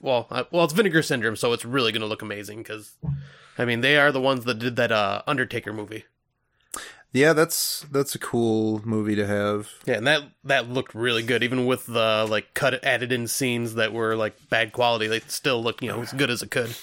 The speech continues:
Speaker 2: I need to revisit that one.
Speaker 1: Yeah, 'cause that was a good one. Um, but then we can move on to the final piece, which was something I just quickly decided to bring up. Uh, Red Dead Redemption two,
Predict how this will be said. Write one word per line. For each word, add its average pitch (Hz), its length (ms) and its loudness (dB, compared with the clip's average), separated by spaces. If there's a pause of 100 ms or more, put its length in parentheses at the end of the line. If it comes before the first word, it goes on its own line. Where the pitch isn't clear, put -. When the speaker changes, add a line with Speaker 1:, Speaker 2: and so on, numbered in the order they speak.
(140)
Speaker 2:
I 117 80 -6
need 110 180 0
to 101 60 0
revisit 101 480 -2
that 98 200 -4
one. 101 280 -12 (920)
Speaker 1:
Yeah, 101 140 -4
'cause 110 100 -4
that 135 100 4
was 113 140 -2
a - 20 -6
good 104 160 -6
one. 104 220 -6 (500)
Um, 127 420 4
but 147 140 2
then 147 400 4 (260)
we 160 140 0
can 147 80 0
move 170 160 4
on 156 140 6
to 147 80 2
the 139 60 0
final 139 260 4
piece, 135 320 2
which 135 180 0
was 127 240 2
something 120 260 0
I 113 100 4
just - 180 -4 (300)
quickly 127 280 0
decided 110 540 0
to 127 60 -4
bring 117 220 0
up. 113 200 0
Uh, 110 220 2 (580)
Red 151 200 4
Dead 156 140 2
Redemption 143 460 2
two, 139 500 2